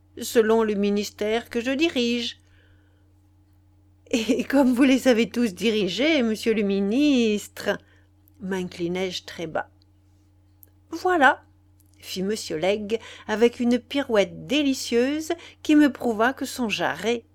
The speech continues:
était aussi souple que son esprit. Il est charmant. Quand je dîne avec lui, chez des amis,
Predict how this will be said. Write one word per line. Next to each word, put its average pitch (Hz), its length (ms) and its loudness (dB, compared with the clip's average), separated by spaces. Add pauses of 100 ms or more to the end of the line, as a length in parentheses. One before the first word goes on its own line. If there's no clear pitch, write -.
était 320 380 -2
aussi 269 240 -4
souple - 480 -2
que - 140 -4
son 277 240 -4
esprit. - 560 -6 (1120)
Il 170 220 -4
est 151 100 0
charmant. - 760 -10 (1300)
Quand 302 140 4
je 285 100 2
dîne 349 300 6
avec 226 340 2
lui, 311 300 2 (160)
chez - 220 -4
des 185 240 -2
amis, 254 360 0